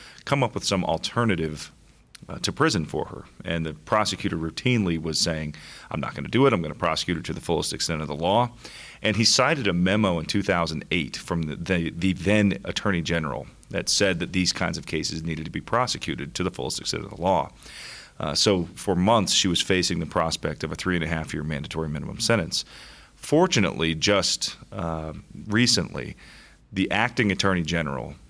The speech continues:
issued a memo to local prosecutors saying, in effect, that these kinds of cases, uh, should not be prosecuted that way, and in fact went so far as to say that prison is unnecessary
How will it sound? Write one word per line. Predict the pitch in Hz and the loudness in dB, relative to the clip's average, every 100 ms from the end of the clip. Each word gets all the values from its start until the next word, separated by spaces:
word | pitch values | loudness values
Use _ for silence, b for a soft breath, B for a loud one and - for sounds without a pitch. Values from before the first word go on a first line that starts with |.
| - | -2
issued | 101 107 92 | 2 4 4
a | |
memo | 87 101 110 98 | 6 6 4 2
to | 92 | 2
local | 90 85 78 | 2 0 -2
prosecutors | - 85 80 - - - - - - - | 0 0 0 -4 -6 -8 -10 -14 -14 -4
saying, | - 104 107 101 | 2 4 4 4
in | 90 | 2
effect, | - 85 76 - - B B B B | 0 0 -2 -6 -14 B B B B
that | - - | -2 0
these | 104 117 - | 4 4 4
kinds | 113 98 | 2 2
of | 85 | -2
cases, | - 92 80 76 76 - - - - | 0 0 0 -2 -4 -6 -6 -14 -12
uh, | - - | -10 -2
should | - 85 | 0 2
not | 92 135 170 | 2 2 0
be | 78 | -2
prosecuted | - 78 - - 82 - | 0 0 -2 -6 -8 -4
that | - 58 | -4 -4
way, | - 60 - - | -4 -6 -6 -6
and | - | 0
in | 92 85 | 0 2
fact | 107 107 90 | 2 2 0
went | 98 87 | -2 -2
so | |
far | 87 87 | 0 2
as | 85 | 2
to | 82 | 0
say | - 82 73 B B B B B - | 2 2 0 B B B B B -2
that | - | -2
prison | - 120 104 101 | 2 2 4 4
is | 87 - | 2 2
unnecessary | 107 113 104 107 104 - 117 127 143 | 2 4 4 4 2 4 4 4 2